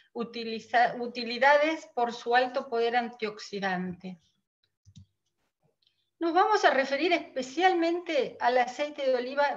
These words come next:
virgen. El aceite de oliva virgen es el zumo obtenido por prensado del fruto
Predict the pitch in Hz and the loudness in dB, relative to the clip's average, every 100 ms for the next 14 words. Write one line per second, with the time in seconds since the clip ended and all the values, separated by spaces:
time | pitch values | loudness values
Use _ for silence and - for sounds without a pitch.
0 | 226 269 269 202 180 - 185 175 175 180 | -4 -4 -2 -2 -4 -4 -4 -2 -4 -8
1 | - _ _ _ - 233 240 247 247 381 | -18 _ _ _ -12 -10 -2 -2 0 -2
2 | 381 311 285 320 294 262 285 214 208 226 | 2 2 2 2 2 0 -6 -6 -6 -8
3 | 208 - 262 311 - 247 233 - 320 330 | -10 -6 -6 -6 -6 -6 -6 -8 -6 0
4 | 349 302 - 233 240 269 269 320 - 254 | 2 2 0 -4 -4 -6 -4 -6 -4 -6
5 | 220 - 226 226 220 - 320 294 220 208 | -6 -4 -2 -2 -6 -2 2 2 0 -2
6 | 196 190 185 240 247 208 208 196 196 | -4 -6 -10 -8 -8 -6 -6 -4 -6